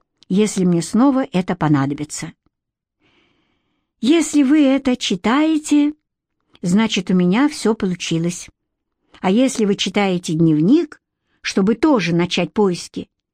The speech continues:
я желаю вам удачи. «Ух ты!» — сказала Алекс, оторвав взгляд от дневника. «Можешь сказать ещё раз.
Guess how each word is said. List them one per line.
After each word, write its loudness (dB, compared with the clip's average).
я 2
желаю 2
вам 0
удачи. -4
«Ух 0
ты!» — -2
сказала -4
Алекс, -6
оторвав -2
взгляд -2
от -4
дневника. -2
«Можешь -2
сказать -2
ещё -2
раз. -8